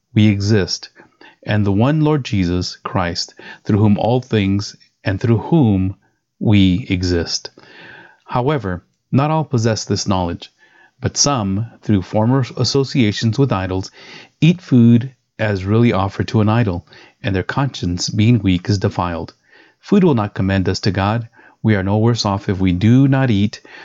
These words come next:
or no better off if we do eat. But take care that this right of yours does not somehow become a stumbling block to the weak.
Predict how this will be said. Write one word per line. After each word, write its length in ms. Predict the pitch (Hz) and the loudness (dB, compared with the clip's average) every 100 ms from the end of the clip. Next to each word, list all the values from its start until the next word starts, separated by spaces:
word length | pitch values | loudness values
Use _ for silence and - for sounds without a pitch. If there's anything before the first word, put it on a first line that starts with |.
| - _ | -20 _
or 160 | 117 113 | 0 2
no 160 | 117 | 2
better 320 | 113 139 117 92 | 2 -2 -2 -2
off 300 | 92 - - | -4 -6 -10
if 160 | - 107 | -4 2
we 80 | 113 | 2
do 220 | 113 160 | 4 2
eat. 320 | 98 85 - - _ - - - _ | 2 0 -6 -18 _ -20 -20 -20 _
But 160 | 117 - | -6 0
take 220 | 202 202 | -2 -2
care 340 | - 120 87 - _ _ | -4 -4 -4 -14 _ _
that 160 | 110 - | -6 -2
this 220 | 120 - | -2 0
right 160 | 143 156 | 0 0
of 120 | 98 | -2
yours 400 | 95 95 98 - - _ | -2 -2 -2 -8 -20 _
does 120 | - 107 | -2 0
not 240 | 107 107 | 0 -4
somehow 480 | - 156 113 95 95 | -2 -2 0 -2 -2
become 380 | 101 - 113 101 | -4 -4 0 0
a 60 | |
stumbling 460 | - 147 123 95 92 | 0 -2 -2 -4 -2
block 240 | 95 95 | -4 -2
to 100 | - | -2
the 140 | 110 110 | 0 2
weak. 320 | 120 - | 2 0